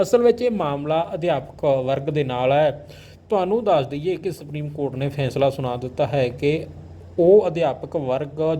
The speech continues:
ਜਿਸ ਨੂੰ ਹੁਣ ਪੀ ਐਸ ਟੈਟ ਪਹਿਲਾਂ ਕਲੀਅਰ ਨਹੀਂ ਹੈ, ਉਸ ਨੂੰ ਪੀ ਐਸ ਟੈਟ ਦਾ ਪੇਪਰ ਕਲੀਅਰ ਕਰਨਾ ਪਵੇਗਾ ਤੇ ਅੱਠਵੀਂ ਕਲਾਸ ਤੱਕ ਦੇ ਹਰ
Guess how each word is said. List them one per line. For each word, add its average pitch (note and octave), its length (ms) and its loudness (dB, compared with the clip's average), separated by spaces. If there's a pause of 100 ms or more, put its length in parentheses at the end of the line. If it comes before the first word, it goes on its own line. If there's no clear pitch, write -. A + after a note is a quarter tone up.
(160)
ਜਿਸ D3 300 -6
ਨੂੰ C#3 580 -2
ਹੁਣ C3+ 200 2 (640)
ਪੀ G#3 180 6
ਐਸ A#3 200 6
ਟੈਟ D3+ 220 0
ਪਹਿਲਾਂ E3+ 400 0
ਕਲੀਅਰ D3 400 0
ਨਹੀਂ C#3 280 2
ਹੈ, C#3+ 240 6
ਉਸ C#3+ 200 2
ਨੂੰ D3+ 160 0
ਪੀ C3+ 280 -2
ਐਸ C3+ 160 0
ਟੈਟ C3+ 260 0
ਦਾ C#3+ 120 4
ਪੇਪਰ B2+ 380 -2
ਕਲੀਅਰ C3+ 320 2
ਕਰਨਾ B2+ 340 0
ਪਵੇਗਾ C#3+ 460 4
ਤੇ D3+ 220 2
ਅੱਠਵੀਂ E3 300 -2
ਕਲਾਸ C3 420 2
ਤੱਕ C3 280 -2
ਦੇ C3+ 240 0
ਹਰ C#3+ 340 4